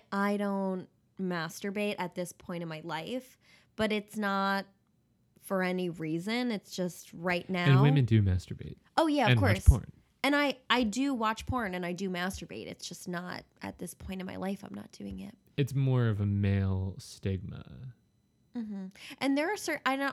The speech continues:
Speaker 1: also depends on your sex drive.
Speaker 2: That
Speaker 1: So
Speaker 2: too, yeah.
Speaker 1: my sex drive is kind of all over the place. And
Speaker 2: Skirt.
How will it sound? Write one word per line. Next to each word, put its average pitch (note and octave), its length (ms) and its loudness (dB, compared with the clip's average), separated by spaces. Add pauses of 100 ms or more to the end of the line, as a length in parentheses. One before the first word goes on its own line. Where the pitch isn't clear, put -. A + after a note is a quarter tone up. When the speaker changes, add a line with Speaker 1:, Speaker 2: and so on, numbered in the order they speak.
Speaker 1:
also C#4 260 -2
depends C4+ 360 -4
on C4 100 -2
your A3+ 120 -4
sex - 300 -10
drive. - 480 -8 (380)
Speaker 2:
That A2 120 2
Speaker 1:
So A3+ 240 2
Speaker 2:
too, - 140 -8 (220)
yeah. - 180 -12
Speaker 1:
my A3+ 220 4
sex G#3+ 280 -4
drive A#3 540 2
is G3 160 -2
kind G3+ 260 0
of G3+ 80 -2
all F3+ 200 -2
over E3+ 200 -4
the A3 100 -8
place. C4+ 540 -8 (560)
And G#3 680 0
Speaker 2:
Skirt. B2 460 0